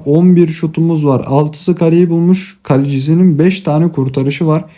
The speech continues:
Enteresan bir maçtı. Arkadaşlar bugünlük videomuz bu kadardı. Like atmayı, abone olmayı, yorum atmayı unutmayın. Umarım videoyu beğenmişsinizdir. Ee, daha fazla video atmak istiyorum gerçekten. Ee, beni motive etmek için de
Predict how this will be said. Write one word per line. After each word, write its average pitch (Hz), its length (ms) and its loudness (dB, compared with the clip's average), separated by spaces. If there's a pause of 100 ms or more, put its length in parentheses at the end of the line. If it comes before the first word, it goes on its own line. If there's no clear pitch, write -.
(260)
Enteresan 180 640 2
bir 165 40 2
maçtı. 151 580 -2
Arkadaşlar 156 640 0
bugünlük 160 360 0
videomuz 151 380 0
bu 156 60 -2
kadardı. 135 680 -2
Like 143 260 0
atmayı, 127 300 -2
abone 139 240 0
olmayı, 127 300 0
yorum 139 260 0
atmayı 131 340 -2
unutmayın. 151 560 -2
Umarım 151 380 0
videoyu 135 300 0
beğenmişsinizdir. 135 880 -2 (680)
Ee, 113 640 -4
daha 160 160 2
fazla 139 340 0
video 135 280 0
atmak 131 280 -4
istiyorum 131 480 -2
gerçekten. 120 640 -4 (580)
Ee, 113 160 -6
beni 143 140 2
motive 151 360 0
etmek 147 300 -4
için 139 280 -4
de 156 220 -2